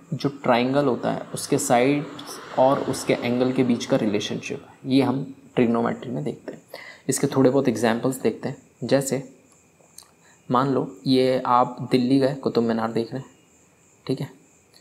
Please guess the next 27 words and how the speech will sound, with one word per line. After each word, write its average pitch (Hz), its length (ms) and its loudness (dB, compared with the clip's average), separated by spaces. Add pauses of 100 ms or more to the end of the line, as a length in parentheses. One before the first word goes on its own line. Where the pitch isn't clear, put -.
(340)
आप 120 220 2
चले 120 220 2
गए 131 120 -2
भैया 127 180 0
कुतुब 117 240 -4
मीनार 120 280 -4
देखने। 127 320 -8 (680)
मान 151 220 2
लो 127 260 -2
इसके - 220 2
application 165 540 2
क्या 156 140 2
है, 151 120 0
इसको 147 240 0
क्यों 139 220 2
पढ़ते 139 240 2
हैं 135 80 2
हम, 135 60 0
वो 127 120 2
देख 110 220 -2
रहे 117 100 -2
हैं 110 60 -6
अब - 100 -12 (460)
थोड़ा 123 160 4
सा। - 260 -8 (600)
मान 139 180 2
लो 143 340 0